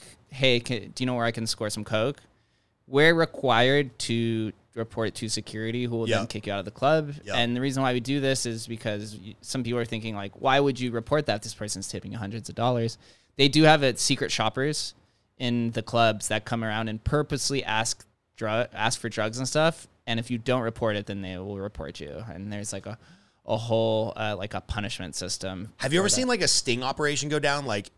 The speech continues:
Speaker 2: F B I's in one of these clubs trying to catch human traffickers, or is there,
Speaker 1: That
Speaker 2: is there
Speaker 1: happens. They
Speaker 2: undercover police or something like that?
Speaker 1: Oh yeah, I mean, we had, uh, we had, uh, the Trump family there once, and they're in se-, Secret Service there. It's, so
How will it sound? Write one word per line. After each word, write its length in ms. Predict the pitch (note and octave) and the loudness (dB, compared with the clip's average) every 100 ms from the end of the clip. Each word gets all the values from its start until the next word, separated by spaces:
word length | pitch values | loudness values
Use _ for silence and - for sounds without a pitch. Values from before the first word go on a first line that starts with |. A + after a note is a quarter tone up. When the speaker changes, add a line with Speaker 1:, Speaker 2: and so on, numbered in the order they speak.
| - | -2
Speaker 2:
F 160 | B2+ | 0
B 140 | - A#2+ | 2 4
I's 240 | A2+ A#2 | 4 4
in 120 | A#2 | 0
one 120 | A2+ A2+ | -4 -4
of 40 | |
these 140 | A2+ | -4
clubs 300 | - A#2 A2 | -2 0 0
trying 180 | - A#2 | 0 -2
to 80 | A2 | -2
catch 240 | B2+ A#2 | -2 -2
human 220 | - A2+ G#2+ | -2 -2 0
traffickers, 640 | A#2 G#2+ A#2+ A#2+ B2 A#2 | 2 2 0 -2 -2 0
or 100 | A2 | -2
is 140 | G#2+ | -2
there, 300 | A2 G#2+ G#2 - | 0 0 -2 0
Speaker 1:
That 320 | E3 B3 F#3+ F3+ | 4 6 6 6
Speaker 2:
is 60 | |
there 100 | G3+ | 6
Speaker 1:
happens. 140 | G3 F3+ | 4 6
They 100 | E3+ | 6
Speaker 2:
undercover 480 | F3 B2+ C#3+ B2 | 6 4 0 0
police 420 | A2+ B2 A#2+ C3 - | -2 -2 0 0 0
or 60 | |
something 220 | B2 B2 | -2 -4
like 140 | A#2+ A#2 | -4 0
that? 140 | B2 C3+ | 6 6
Speaker 1:
Oh 40 | |
yeah, 220 | B2+ G2+ G2+ | 6 4 0
I 80 | A#2+ | 0
mean, 160 | B2+ | 0
we 100 | B2+ | 2
had, 260 | C3+ D3 C#3 | 4 4 4
uh, 540 | B2 A#2 A2+ G#2+ G#2+ - _ - | 4 4 4 2 -2 -8 _ -6
we 120 | C3 | 2
had, 240 | C#3 C#3 | 4 4
uh, 360 | C3+ B2 A2 G2 | 4 4 2 -2
the 140 | A2+ | -6
Trump 240 | - B2 B2+ | -4 -4 0
family 300 | A2 G#2 G2+ | -2 -2 -4
there 160 | G2 | -4
once, 260 | F#2+ F#2 G2 | -6 -6 -6
and 80 | A2 | -4
they're 60 | A2+ | -4
in 120 | A2 | -4
se-, 160 | - G2+ | -6 -6
Secret 300 | - G2 D2+ | -6 -6 -8
Service 320 | D2+ D#2 - | -8 -6 -6
there. 240 | C#2+ C#2+ A#2+ - | -6 -8 -10 -12
It's, 200 | G#2 - - - | -12 -6 -4 -4
so 360 | - A2+ G#2+ | -2 0 -2